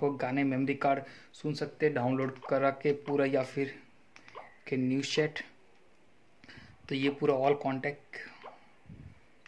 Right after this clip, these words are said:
और दोस्तों क्या क्या इसके अंदर हैं facility तो वो भी देखना,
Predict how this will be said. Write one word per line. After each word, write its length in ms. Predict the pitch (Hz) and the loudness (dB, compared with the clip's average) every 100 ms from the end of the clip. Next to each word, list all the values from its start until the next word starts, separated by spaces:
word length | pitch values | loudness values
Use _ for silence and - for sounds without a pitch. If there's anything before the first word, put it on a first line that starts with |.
| - | -12
और 300 | 147 139 143 | -2 0 0
दोस्तों 640 | 139 139 139 151 151 - - | 0 -4 -4 -8 -8 -10 -12
क्या 260 | - 156 | 0 2
क्या 200 | 160 156 | 4 2
इसके 260 | 147 - 147 | 2 0 -2
अंदर 260 | 139 143 | 0 0
हैं 240 | 139 143 139 | -2 -4 -6
facility 580 | - 143 - 151 147 151 | -6 -6 -2 -2 -2 -2
तो 180 | 151 | 0
वो 240 | 139 135 135 | 0 0 -2
भी 200 | 143 147 | 0 -2
देखना, 480 | 139 131 147 160 | -2 -6 -6 -8